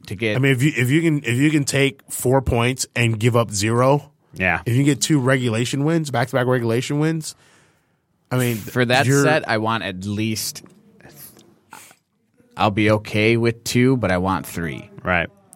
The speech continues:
Speaker 3: I think you gotta beat Toronto, 'cause Toronto is, this, it just hurts to say,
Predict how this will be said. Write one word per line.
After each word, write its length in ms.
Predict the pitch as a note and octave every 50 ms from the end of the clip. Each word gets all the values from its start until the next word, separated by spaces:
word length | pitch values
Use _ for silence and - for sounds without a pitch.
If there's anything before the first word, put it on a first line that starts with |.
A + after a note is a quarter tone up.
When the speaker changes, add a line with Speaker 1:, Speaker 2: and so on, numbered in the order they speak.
| - _ _ - - - _ -
Speaker 3:
I 120 | B2+ D3+
think 160 | F3 F#3 E3
you 80 | D#3 C#3
gotta 180 | C#3 C3 A#2+
beat 180 | A2 A#2+ A2+ -
Toronto, 280 | - - A2 G2+ F#2 F2+
'cause 160 | - G2+ F#2+ -
Toronto 400 | - - C3 C3 C3+ C#3 C#3 B2+ A#2 G#2+ - - -
is, 680 | - G2+ G2+ G2+ G#2 G2+ G2 F#2 - - - - - - - - -
this, 220 | F#2 F2+ F2 -
it 160 | - - F2
just 320 | - - F2+ - - - -
hurts 240 | G2+ F2+ - -
to 60 | - -
say, 360 | - - A#2+ A2 F#2+ E2